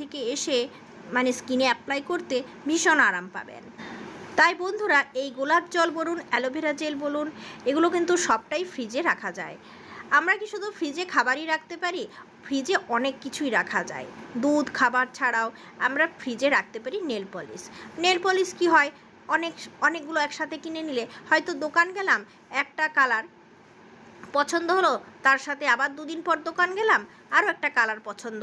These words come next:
হলো, আর ছাড়তে পারলাম না। বাড়িতে এসে দেখলাম আগেরটাও শুকিয়ে যাচ্ছে। বাড়িতে যদি ফ্রিজ থাকে, তাহলে এই সুযোগটা মিস করবেন না। ফ্রিজে আপনি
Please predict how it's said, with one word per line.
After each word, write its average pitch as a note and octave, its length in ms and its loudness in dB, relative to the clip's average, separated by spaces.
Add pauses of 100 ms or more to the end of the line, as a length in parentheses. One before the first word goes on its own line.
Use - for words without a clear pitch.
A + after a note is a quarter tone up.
হলো, F#3+ 160 -6 (160)
আর E4+ 60 6 (100)
ছাড়তে B3 280 -4 (100)
পারলাম G3 380 -6
না। G3 80 -2 (420)
বাড়িতে B3+ 300 2 (140)
এসে E4+ 220 -4 (680)
দেখলাম D#4+ 260 4 (100)
আগেরটাও B3+ 420 -2
শুকিয়ে A#3 340 -4
যাচ্ছে। F#3+ 260 -8 (200)
বাড়িতে B3+ 260 -2 (100)
যদি E4+ 220 2
ফ্রিজ F#4+ 200 6 (120)
থাকে, F#4 220 2 (300)
তাহলে F#4 220 6 (160)
এই E4+ 160 0
সুযোগটা D#4+ 320 -4 (180)
মিস A3+ 140 0 (120)
করবেন F3+ 300 -2 (100)
না। E3 60 -2 (640)
ফ্রিজে F4 360 8 (840)
আপনি D#4+ 180 0